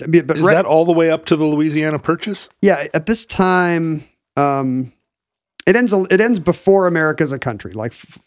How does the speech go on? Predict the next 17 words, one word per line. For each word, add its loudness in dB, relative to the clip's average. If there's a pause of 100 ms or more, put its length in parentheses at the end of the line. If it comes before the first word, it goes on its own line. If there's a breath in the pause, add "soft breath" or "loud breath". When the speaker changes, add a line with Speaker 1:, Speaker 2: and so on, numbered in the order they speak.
(120)
Speaker 1:
Spanish 0
Florida 0
has -4
some -4
rough -6
times -6
here -6
in -8
a -8
second. -10 (280 loud breath)
But 4
yeah, 2
Florida 0
Occidental, 0 (320)
you -2
know, -4
the, -4